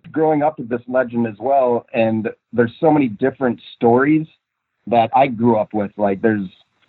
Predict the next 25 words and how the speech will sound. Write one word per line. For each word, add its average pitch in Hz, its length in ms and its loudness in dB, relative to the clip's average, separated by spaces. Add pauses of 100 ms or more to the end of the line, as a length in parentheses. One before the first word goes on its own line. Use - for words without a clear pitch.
(100)
if - 100 -10
you 117 100 4
walk 139 220 0
over 143 180 4
it 135 100 -2
three 123 160 0
times, 113 400 -2
then 120 160 0
this 117 140 0
happens, 104 480 -2
or 110 120 -6
this 139 180 -2
happens, 107 480 0
or 104 160 -8 (100)
just 120 160 -6 (560)
whatever 139 260 0
different 135 280 -4
story. 151 300 2
So 147 80 0
it - 20 2
was 123 160 0
a 127 40 -2
good 123 500 -2
base 120 340 0 (760)
to 147 100 4